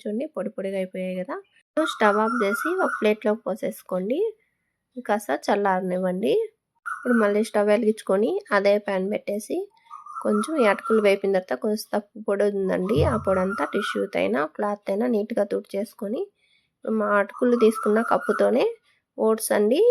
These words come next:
ఈ ఓట్స్ కానీ డ్రై కానీ రోస్ట్ చేసుకోవాలి. ఇక రెండు మూడు నిమిషాల సేపు కొంచెం కలర్ మారి మంచి వాసన వస్తుంటాయండి, అంతసేపు బాగా ఫ్రై చేసుకోండి. ఇలా చూడండి,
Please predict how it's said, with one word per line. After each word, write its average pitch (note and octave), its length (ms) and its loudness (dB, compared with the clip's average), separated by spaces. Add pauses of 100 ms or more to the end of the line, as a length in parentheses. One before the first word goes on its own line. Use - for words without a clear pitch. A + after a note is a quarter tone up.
(160)
ఈ A3+ 40 6 (140)
ఓట్స్ G#3+ 320 0
కానీ B3 180 -2 (160)
డ్రై G3+ 160 4 (120)
కానీ G3+ 160 0 (100)
రోస్ట్ G#3 320 -4
చేసుకోవాలి. G3+ 600 -4 (580)
ఇక A3 160 2 (260)
రెండు G#3 220 4
మూడు G3 180 0
నిమిషాల G#3 380 2
సేపు - 240 0 (300)
కొంచెం A3 260 -4 (100)
కలర్ G3 340 2
మారి G3+ 220 0 (580)
మంచి G#3+ 280 -4
వాసన G#3+ 340 0
వస్తుంటాయండి, G#3+ 640 -2 (160)
అంతసేపు G#3 480 -4 (100)
బాగా G#3 280 2
ఫ్రై G3 140 -2 (120)
చేసుకోండి. G3 580 0 (1800)
ఇలా G#3 220 -2
చూడండి, A3+ 240 0